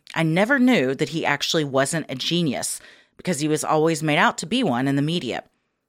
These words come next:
All in all, this horrible murder was so unexpected and made a big impact on my country. Since Sealand is a pretty small place,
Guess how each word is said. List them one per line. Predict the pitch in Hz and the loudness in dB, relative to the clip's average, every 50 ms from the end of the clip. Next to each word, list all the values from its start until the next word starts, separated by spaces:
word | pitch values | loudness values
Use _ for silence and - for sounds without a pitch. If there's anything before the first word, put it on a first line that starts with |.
| _ _ _ _ - _ | _ _ _ _ -8 _
All | - 180 202 240 | 0 2 4 4
in | 254 233 | 4 4
all, | 208 202 196 190 196 185 | 6 4 4 4 2 0
this | 160 151 - - | -2 -2 -4 -4
horrible | - - - 214 226 240 247 226 233 214 | -6 0 4 6 6 6 6 4 2 2
murder | 185 156 147 147 156 151 143 | 2 0 0 2 2 2 2
was | - 147 147 | 0 -2 -4
so | - - - - 190 202 214 | -4 -4 0 2 2 4 4
unexpected | 208 208 208 202 - - - - 135 - - - 135 135 135 - - - - _ _ | 4 2 2 0 -2 -4 -2 -2 -2 -2 -2 -4 -4 -4 -6 -8 -16 -20 -20 _ _
and | - 147 | -4 -2
made | 151 147 131 | 0 0 0
a | - | -2
big | 147 147 - 180 185 196 190 - - | -6 -2 0 2 2 2 2 -2 -6
impact | - 160 147 135 - 139 120 123 - - - | -4 -4 -4 -2 -2 -2 -2 -2 -4 -6 -4
on | 131 135 | -2 0
my | 123 120 | 0 -2
country. | 123 - - 117 110 - - 95 64 57 - _ _ _ _ _ _ _ _ _ _ _ _ _ _ _ _ _ _ _ _ _ | -2 -4 -6 -6 -6 -6 -8 -10 -10 -10 -12 _ _ _ _ _ _ _ _ _ _ _ _ _ _ _ _ _ _ _ _ _
Since | _ - - 214 214 190 - | _ -4 0 0 0 0 -2
Sealand | - - 220 214 214 240 254 269 277 285 285 | -2 2 4 6 6 6 6 6 4 6 4
is | 247 196 165 | 4 2 0
a | 175 | -2
pretty | - - - 175 196 | -6 -4 -2 0 0
small | 202 - - 220 190 180 180 | 0 0 0 2 2 0 0
place, | - - 113 80 - - - - - | -2 -4 -4 -4 -2 -6 -8 -8 -10